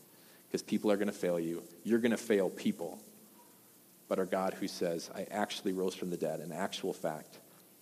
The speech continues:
I actually bring you comfort, and I actually restore you." Amen. Heavenly Father, Son, and Holy Spirit, every one of us is affected by death, and it feels so wonderful to have people gather around us and care for us.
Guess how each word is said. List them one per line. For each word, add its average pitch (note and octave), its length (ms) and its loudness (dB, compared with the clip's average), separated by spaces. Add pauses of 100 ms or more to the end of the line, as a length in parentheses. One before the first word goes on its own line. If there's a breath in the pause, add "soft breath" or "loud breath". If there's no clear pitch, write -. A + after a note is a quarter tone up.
(420)
I E2+ 60 -4
actually G2 380 0
bring F2 180 -2
you E2+ 80 -4
comfort, D#2+ 420 -6 (380)
and E2+ 100 -6
I E2+ 80 -4
actually E2 480 -4 (140)
restore - 340 -8
you." - 80 -14 (540)
Amen. F2+ 220 -10 (2750 loud breath)
Heavenly C3+ 240 8
Father, G#2+ 340 10
Son, G#2+ 300 4
and F#2 80 0
Holy G2+ 200 4
Spirit, G#2 340 2
every C3+ 200 8
one A2 180 6
of A2 100 6
us G#2 220 4
is G#2 120 0
affected G2+ 420 2
by F#2 140 2
death, F#2+ 480 -2 (120)
and G#2 160 -4
it G#2+ 100 -4
feels D#3 300 12
so C#3+ 180 12
wonderful A#2+ 560 8
to G2 80 4
have - 240 2
people A2 300 4
gather F#2+ 320 6
around F#2+ 340 2
us F#2+ 200 2
and G2+ 180 -8
care G2 240 2
for G2 200 2
us. - 240 -2